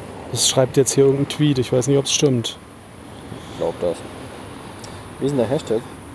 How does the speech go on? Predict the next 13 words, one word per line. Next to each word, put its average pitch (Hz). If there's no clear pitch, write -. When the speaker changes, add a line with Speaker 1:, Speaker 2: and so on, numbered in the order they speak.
Speaker 1:
Äh, 117
netarc, 127
schätze -
ich 117
mal. 123
Ja. 127
Nee, 117
hier 120
steht 135
immer 139
noch 123
null 120
null. 131